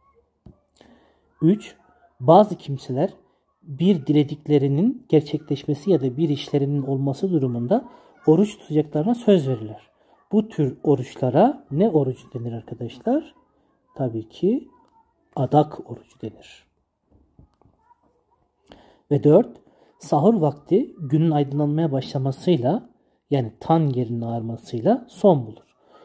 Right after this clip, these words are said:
Orucun başladığı bu vakte ne adı verilir?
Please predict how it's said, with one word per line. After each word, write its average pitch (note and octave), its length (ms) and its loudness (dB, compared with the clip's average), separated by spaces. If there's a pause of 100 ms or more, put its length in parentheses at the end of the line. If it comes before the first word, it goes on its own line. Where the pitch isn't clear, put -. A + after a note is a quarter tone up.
(120)
Orucun D3 500 2
başladığı D3 560 -2
bu F3 160 2
vakte F#3+ 580 0 (200)
ne F3 140 -2
adı B2+ 280 -8
verilir? B2 600 -2